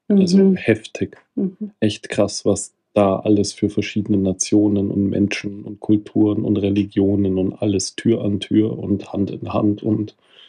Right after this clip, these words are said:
Speaker 2: Da kann sich Berlin mal eine Scheibe von abschneiden.
Speaker 1: Mhm, ja, <laughs> die ganze Sch-, die ganze Schwaben. Die ganzen Berliner Schwaben. Glaubst du, dass f-, viele Berliner unseren Podcast hören?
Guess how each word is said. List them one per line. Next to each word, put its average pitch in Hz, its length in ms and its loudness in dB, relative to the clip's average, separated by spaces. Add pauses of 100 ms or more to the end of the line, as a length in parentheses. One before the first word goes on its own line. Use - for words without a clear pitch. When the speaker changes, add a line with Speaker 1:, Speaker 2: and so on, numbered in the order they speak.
(320)
Speaker 2:
Da 190 320 -8
kann 196 260 2
sich 180 180 -2
Berlin 185 380 2
mal 180 120 0
eine 180 140 0
Scheibe 180 360 -4
von 190 180 -8
abschneiden. 190 560 -6
Speaker 1:
Mhm, 110 560 4 (340)
ja, 101 180 2
<laughs> - 280 0 (200)
die - 80 4
ganze 101 280 -2
Sch-, - 540 -6
die 135 100 6
ganze 120 340 0
Schwaben. 117 460 -2 (1500)
Die 110 60 6
ganzen 113 380 2
Berliner 107 520 2
Schwaben. 104 480 -4 (480)
Glaubst 92 240 -4
du, 95 40 -4
dass 104 260 2
f-, - 260 -18
viele 110 280 4
Berliner 110 440 4
unseren 101 300 0
Podcast - 480 -6
hören? 110 200 -4